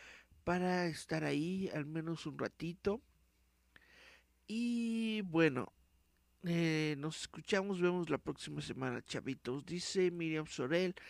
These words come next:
"Me encantó el programa, cinco estrellas". Muchas gracias, Miriam. Eh, Miriam Sorel Luthor dice, "Sí, continúalo". Ok,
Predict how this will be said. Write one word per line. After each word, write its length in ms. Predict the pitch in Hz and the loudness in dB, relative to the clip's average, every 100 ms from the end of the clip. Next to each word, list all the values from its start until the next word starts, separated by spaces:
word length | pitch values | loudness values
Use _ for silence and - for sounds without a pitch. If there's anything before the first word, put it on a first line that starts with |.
| - - - | -18 -18 -4
"Me 120 | 156 | -2
encantó 320 | 143 147 165 | 2 2 4
el 80 | 156 | 0
programa, 500 | - 147 147 143 156 | 0 2 2 2 -2
cinco 320 | 147 139 143 | -4 -4 -6
estrellas". 680 | - - 180 196 190 180 170 | -6 -2 2 2 2 0 -2
Muchas 320 | 156 151 143 | -4 -4 -2
gracias, 440 | 143 156 - 135 | -2 -2 -4 -8
Miriam. 580 | 156 214 214 180 185 202 - _ _ _ - - - - _ _ _ _ _ _ | -4 -2 2 2 2 -2 -10 _ _ _ -20 -20 -20 -20 _ _ _ _ _ _
Eh, 640 | 185 190 196 196 190 190 190 | 0 2 4 4 4 2 0
Miriam 440 | 160 175 180 170 160 | 0 2 4 2 0
Sorel 380 | - 151 151 | 0 0 2
Luthor 400 | 151 156 - 147 | 2 0 2 0
dice, 320 | - 143 - 143 | 0 -6 -6 -6
"Sí, 520 | - - 240 254 254 | -6 -4 0 2 0
continúalo". 1120 | - 156 147 131 131 160 180 180 175 190 202 - _ - - - - _ | 0 -2 -2 -6 -4 -2 2 4 6 4 2 -4 _ -20 -20 -20 -20 _
Ok, 300 | - 113 - | -8 -8 0